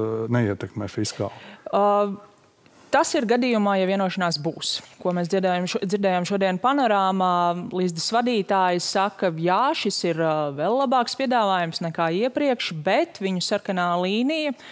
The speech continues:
Speaker 2: ir šis pedagoģa algu paaugstinājuma grafiks, kas tad paliktu mantojumā arī nākamajai valdībai, lai tai nāktos pildīt šīs saistības un paaugstināt algas arī nākamos gadus, un tā ir sarkanā līnija.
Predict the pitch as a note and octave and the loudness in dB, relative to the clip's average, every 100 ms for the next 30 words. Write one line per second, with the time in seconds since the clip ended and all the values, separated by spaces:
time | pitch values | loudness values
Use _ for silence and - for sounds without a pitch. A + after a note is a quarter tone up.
0 | - - - F3+ - G3 F3+ F3 F3 F3+ | -12 -8 -6 -4 -2 0 0 2 2 2
1 | F#3 E3+ E3 F#3+ F#3+ E3 F#3 E3+ D#3+ D#3+ | 2 -2 -2 0 2 0 -2 0 0 -2
2 | D#3 E3+ G3 - E4 - - - - D#3 | -2 0 0 -2 -4 -4 -4 -6 -6 -4
3 | - G3 A#3+ - E3 E3 G#3+ B3 B3+ E3 | 0 0 0 0 0 0 0 2 2 0
4 | D3+ D3+ D#3 E3 E3 D3+ D3+ D#3 F#3 C4+ | 0 -4 -6 -4 -2 0 0 0 0 0
5 | C#4 C#4 A#3+ - - - E3+ D#3 - E3+ | 2 2 2 -4 -20 -4 -2 -2 0 2
6 | A#3+ B3+ D#3+ D#3+ F3 - C4 A#3+ - - | 4 2 2 2 0 -2 0 0 -2 -4
7 | E3 F3+ A#3 A3 F3 D3+ E3+ D#3+ G3 F#3+ | -2 -2 -2 -2 -4 -2 -2 -2 -2 -2
8 | - F#3+ A#3+ G#3 E3 - D#3 D3+ E3 D#3+ | -2 0 2 2 0 -4 -8 -6 -4 -4
9 | - E3 D#3+ E3 G3 G3+ F3 D#3+ F3 G3 | -4 -6 -4 -2 -2 -2 -2 -2 2 2
10 | A#3+ E4 - - - - - _ F#3 F3 | 2 0 -2 -6 -10 -20 -20 _ -2 2
11 | G#3 C4+ D4+ - A3 A3 F#3+ E3+ D#3+ E3 | 4 4 2 2 0 2 0 2 0 0
12 | E3+ D#3 - | -2 -4 -6